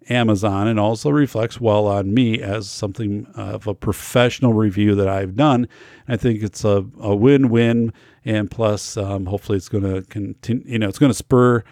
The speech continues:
some sales. Um, there were other reviews too, but, you know, that it would, it would spur some sales and interest in the product, which was the book. Um,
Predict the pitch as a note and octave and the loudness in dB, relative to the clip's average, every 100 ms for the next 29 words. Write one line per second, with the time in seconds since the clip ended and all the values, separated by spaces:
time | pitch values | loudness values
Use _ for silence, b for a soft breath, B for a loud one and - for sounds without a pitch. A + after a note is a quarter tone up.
0 | b - D#3 F#3 C3 D3 A2+ G#2 A2 C#3+ | b 0 2 2 2 4 4 4 2 0
1 | - b b b b A#2 G#2+ G#2+ G#2+ A2 | -6 b b b b -4 0 0 4 2
2 | A2 A#2 A#2 G#2 G2 G2+ - - G#3 A2 | 2 2 2 2 0 -2 -2 -2 0 0
3 | G2 B2 G#2+ G2 G2 G#2 A2+ G#2 G2+ - | 0 0 0 0 -2 -6 -6 -6 -8 -6
4 | G#2+ G2+ F#2 - A2 G2+ A2 - G#2+ G#2 | -4 -4 -4 0 2 0 -6 -2 0 0
5 | G2+ F#2+ F#2+ G#2 G2 F#2 F#2 - E3 D3+ | 0 -2 -4 -6 -6 -4 -4 2 4 4
6 | F#2+ - _ b b A#2+ - G2+ F#2 G2+ | 0 -12 _ b b -10 -6 -6 -2 0
7 | C#3 - - b b b - G2+ G2 G2 | 0 -2 -18 b b b -10 -6 -4 -6
8 | F#2+ G2 | -8 -12